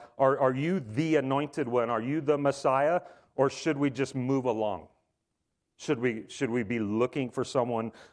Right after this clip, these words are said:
other than you? Are you not it?" Okay? Now consider for a moment this question. <laughs> Um, consider how weird or strange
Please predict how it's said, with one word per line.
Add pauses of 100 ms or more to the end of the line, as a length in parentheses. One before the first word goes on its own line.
other
than
you?
Are
you
not
it?" (400)
Okay? (1200)
Now
consider
for
a
moment (1200)
this
question. (200)
<laughs> (1200)
Um, (160)
consider (1300)
how
weird
or
strange